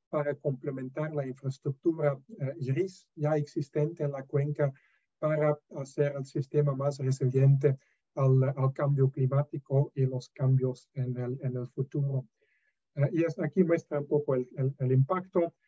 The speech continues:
eh, la, la, el flujo natural, en, en este caso el río Rímac,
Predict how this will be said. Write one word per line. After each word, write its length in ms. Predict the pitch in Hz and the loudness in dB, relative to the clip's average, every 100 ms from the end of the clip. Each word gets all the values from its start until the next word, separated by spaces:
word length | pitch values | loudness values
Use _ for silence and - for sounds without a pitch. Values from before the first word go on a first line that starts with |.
| _ _ _ 139 | _ _ _ -8
eh, 240 | 135 147 | -6 -4
la, 280 | 147 131 139 - | -2 -2 -2 -6
la, 300 | 160 135 143 135 | -6 -6 -4 -6
el 100 | 131 | 0
flujo 320 | 185 180 147 | 0 0 -2
natural, 640 | 135 135 135 147 160 170 - | -4 -4 -4 -2 -2 -2 -6
en, 280 | 180 143 139 160 | -10 -10 -10 -4
en 120 | 151 | -2
este 240 | 151 151 | -2 -8
caso 460 | - 147 - 139 - _ | -4 -4 -2 -4 -4 _
el 200 | 151 135 | -8 -8
río 300 | 131 143 139 | -4 0 2
Rímac, 440 | 139 180 170 175 | 2 2 0 -4